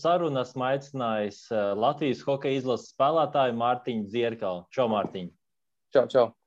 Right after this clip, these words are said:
Speaker 1: Klau, nu, sākumā tev jāapsveic ar to, ka esi iekļauts Latvijas Olimpiskajā hokeja izlases sastāvā.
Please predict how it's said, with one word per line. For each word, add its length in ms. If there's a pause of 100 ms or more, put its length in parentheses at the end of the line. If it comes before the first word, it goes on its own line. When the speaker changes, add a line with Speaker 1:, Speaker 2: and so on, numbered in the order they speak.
(540)
Speaker 1:
Klau, 300
nu, 100
sākumā 400
tev 140
jāapsveic 500
ar 140
to, 140 (100)
ka 100
esi 300
iekļauts 500
Latvijas 480
Olimpiskajā 720
hokeja 460
izlases 320
sastāvā. 560